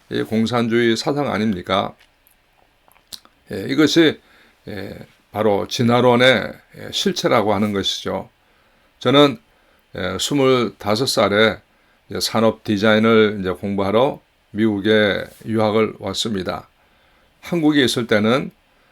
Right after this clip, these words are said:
뭐 교회 근처도 가보지 않았고 오히려 이제 저희 집안이 불교 집안이었기 때문에 교회라고 하면 아주 싫어했던,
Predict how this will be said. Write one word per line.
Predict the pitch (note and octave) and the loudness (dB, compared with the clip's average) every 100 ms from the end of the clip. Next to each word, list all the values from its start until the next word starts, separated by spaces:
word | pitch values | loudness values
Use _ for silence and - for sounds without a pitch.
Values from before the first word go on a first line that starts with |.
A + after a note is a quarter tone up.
| _ | _
뭐 | - G2+ | -8 -4
교회 | G#2+ A#2 A#2 A2+ | 0 4 6 4
근처도 | G#2+ A#2+ B2 - C#3+ D3+ | 2 -4 -4 0 2 2
가보지 | G2 F#2+ A2 G#2+ | 2 -2 0 0
않았고 | F#2 F#2 - F#2+ G2+ F2 - _ _ _ _ | 0 -4 -4 -2 -2 -2 -12 _ _ _ _
오히려 | - A#2+ A#2+ A#2+ A2+ G2+ - - | 0 2 4 4 4 2 -4 -8
이제 | G#2 F#2 G#2 | -8 -8 -6
저희 | A2+ A2 | -2 0
집안이 | A2 G#2+ A2 A2+ G2+ F#2 | 2 2 2 2 0 -4
불교 | - B2 C#3 | -6 2 2
집안이었기 | G#2+ G2 G2 F#2+ - | 2 0 0 -4 -6
때문에 | - F2+ F2+ G#2+ G2+ - _ _ _ _ - | -6 -6 -2 0 0 -2 _ _ _ _ -4
교회라고 | A2+ A#2+ A#2+ A#2 A2+ | 2 4 6 4 4
하면 | A#2+ C#3+ C#3 | 0 -2 -4
아주 | - A2 | -10 -10
싫어했던, | A#2 - F3+ C#3 - B2 B2+ | -8 0 2 2 0 0 2